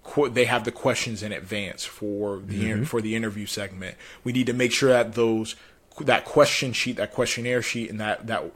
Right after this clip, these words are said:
Speaker 1: thank you letter, that welcome letter, thank you letter for being a guest is updated to reflect the new branding and the new
Speaker 2: Mm-hmm.
Speaker 1: questions. And, like, when you start to really get into, like, sit down and just, "All right, what do I need to accomplish?" Then you start realizing that one item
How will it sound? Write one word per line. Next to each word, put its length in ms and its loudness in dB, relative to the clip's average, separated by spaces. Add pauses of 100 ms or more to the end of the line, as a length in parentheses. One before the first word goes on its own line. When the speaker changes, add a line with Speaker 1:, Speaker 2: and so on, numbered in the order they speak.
(100)
Speaker 1:
thank 360 0
you 100 6
letter, 300 0
that 160 -2
welcome 360 4
letter, 220 -4
thank 300 -4
you 80 0
letter 200 -2
for 120 -8
being 240 -4
a 60 -6
guest 440 -2 (840)
is 280 0
updated 420 6
to 60 0
reflect 360 0
the 60 -4
new 140 -6
branding 600 -6 (300)
and 140 -2
the 60 -2
new 140 0
Speaker 2:
Mm-hmm. 120 -4
Speaker 1:
questions. 480 0 (320)
And, 160 2
like, 200 2 (160)
when 220 2
you 120 -2
start 380 8
to 80 4
really 380 4
get 360 -2
into, 260 -2
like, 160 0
sit 300 2
down 260 4
and 100 0
just, 160 0
"All 100 4
right, 140 0 (140)
what 280 4
do 80 10
I 80 10
need 140 2
to 60 6
accomplish?" 520 2
Then 160 2
you 80 0
start 260 6
realizing 580 4
that 220 0
one 440 0
item 500 2